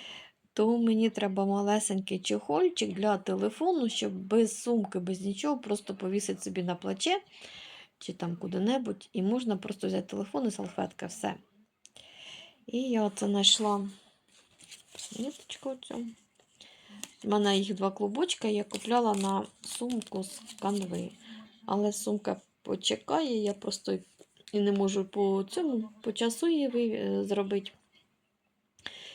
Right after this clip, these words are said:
І я собі не купила макраме, ну, такий шнурочок ніякий. То думаю, хай який буде, такий буде. Хоча я люблю таке яскраве, хотіла собі купити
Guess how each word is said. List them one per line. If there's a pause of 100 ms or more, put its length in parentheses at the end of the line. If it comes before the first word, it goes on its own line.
(160)
І
я
собі
не
купила
макраме,
ну,
такий
шнурочок
ніякий. (600)
То
думаю,
хай (640)
який
буде,
такий
буде.
Хоча
я
люблю
таке
яскраве,
хотіла
собі
купити